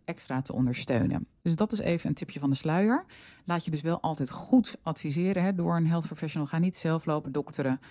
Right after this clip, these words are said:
Ehm, en als je dat doet, ja, het is allemaal voor eigen risico, maar dat is het sowieso.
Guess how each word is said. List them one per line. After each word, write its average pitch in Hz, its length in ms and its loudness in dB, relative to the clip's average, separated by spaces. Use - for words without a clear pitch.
Ehm, 135 640 4
en 139 160 4
als 131 120 0
je 131 60 -6
dat 131 140 0
doet, 127 200 -4
ja, 143 260 2
het 135 140 -2
is 160 100 4
allemaal 147 180 6
voor 131 100 0
eigen 131 220 2
risico, 165 400 4
maar 160 240 0
dat - 180 -10
is 127 80 -8
het - 120 -14
sowieso. 156 540 2